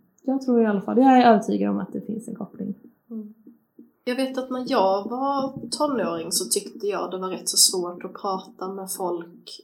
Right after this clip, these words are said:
Speaker 2: i min omgivning om både relationer och sex. Att det var, ja, men precis som du säger, hur, hur ger jag njutning till någon annan?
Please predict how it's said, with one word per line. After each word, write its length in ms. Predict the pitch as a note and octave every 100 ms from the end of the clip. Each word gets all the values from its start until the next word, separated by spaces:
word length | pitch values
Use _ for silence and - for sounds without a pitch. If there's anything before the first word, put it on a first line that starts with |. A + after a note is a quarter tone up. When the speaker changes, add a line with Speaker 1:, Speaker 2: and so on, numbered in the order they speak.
| -
Speaker 2:
i 100 | F#3+
min 220 | F#3+ F3+
omgivning 720 | G#3+ C4 - C3+ - D#3+ G#3+ -
om 420 | F#3+ F3 F3+ -
både 200 | G3 F#3
relationer 720 | F3 F3+ G#3 A#3+ E3 C#3 A#3
och 80 | C4+
sex. 220 | - - - - - - -
Att 320 | F#3 F#3 - - - -
det 80 | G3
var, 480 | G3 F#3+ F#3 F#3+ -
ja, 80 | A3
men 120 | A3+
precis 240 | A3+ G#3+
som 80 | F#3+
du 40 |
säger, 360 | - D4 - F#3
hur, 460 | A3 G#3+ G#3 G#3 - _ _ _ _ _ _ _ G#3+
hur 320 | G3+ G3 G3 F#3+ F#3+ -
ger 320 | F3 F3+ F3+
jag 180 | G3 A#3+
njutning 640 | A#3+ A#3+ A#3 - F3+ F3
till 120 | - F#3+
någon 120 | F#3+
annan? 480 | G3 F#3+ D#3+ -